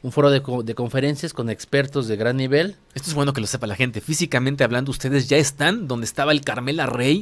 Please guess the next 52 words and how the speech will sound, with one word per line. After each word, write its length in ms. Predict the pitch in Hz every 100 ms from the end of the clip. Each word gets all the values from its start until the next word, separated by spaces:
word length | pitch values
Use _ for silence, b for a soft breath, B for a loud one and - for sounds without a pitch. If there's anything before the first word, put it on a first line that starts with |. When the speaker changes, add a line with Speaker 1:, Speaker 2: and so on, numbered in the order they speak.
| -
Speaker 1:
Eh, 80 | 151
Speaker 2:
Bueno, 60 |
Speaker 1:
Claudio 220 | 151 170 139
Estrada, 280 | 139 113
perdón. 200 | 101 107
Speaker 2:
Claudio 200 | 139 143
Estrada, 480 | 139 - 139 160 165
¿cómo 200 | 135 127
Speaker 1:
Porque 100 | 127
Speaker 2:
no? 60 | 151
Speaker 1:
son, 140 | 151
son 140 | 160 160
dos 140 | 151
cines, 260 | 165 143 -
Carmela 360 | 117 131 139
Speaker 2:
Sí, 40 | 135
Speaker 1:
Rey 80 | 156
y 20 |
Claudio 240 | 151 123
Speaker 2:
pegaditos, 560 | 123 123 120 151 113 104
Speaker 1:
Estrada. 180 | - -
Speaker 2:
fe-, 400 | - 135 131 123
son 260 | - 135 135
tradicionales 460 | 131 127 123 151 123
en 80 | 110
Jalapa. 380 | 110 120 - -
Speaker 1:
Exactamente, 600 | - 117 117 120 113 113
Speaker 2:
Sí. 60 | 120
Speaker 1:
estamos 200 | 143 139
en 60 | 131
esa 120 | 139
zona, 300 | 147 151 143 B B B
ya 160 | 120 139
se 60 |
ha 40 | 147
reactivado 380 | 139 139 127 139
económicamente 840 | 123 127 135 135 123 135 139 170
y 140 | 151 110
ya 60 | 117
Speaker 2:
Ujú. 20 |
Speaker 1:
estamos 320 | 127 123 120
en 140 | 113
un 120 | 117 120
espacio 360 | - 117 120
más 180 | 113 110
cómodo 280 | 131 135 127
también 200 | 117 117
para 160 | 120
que 80 | 104
nos 100 | 95
puedan 180 | - 107
visitar. 440 | 101 - 131 147